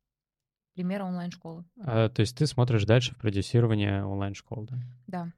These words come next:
Speaker 1: да, потому что мне кажется, что в этом просто есть перспективы какие-то, и, а, намного выгоднее работать с этим.
Speaker 2: Слушай,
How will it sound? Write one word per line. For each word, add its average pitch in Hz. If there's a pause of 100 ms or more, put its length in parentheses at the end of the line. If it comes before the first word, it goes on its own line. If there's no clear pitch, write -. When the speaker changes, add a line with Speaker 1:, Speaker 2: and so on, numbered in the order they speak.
Speaker 1:
да, 185
потому 185
что 185
мне 190
кажется, 202
что 180
в 170
этом 180
просто -
есть 170
перспективы -
какие-то, 190
и, 165 (400)
а, 160
намного 160
выгоднее 160
работать -
с -
этим. 175 (1000)
Speaker 2:
Слушай, 127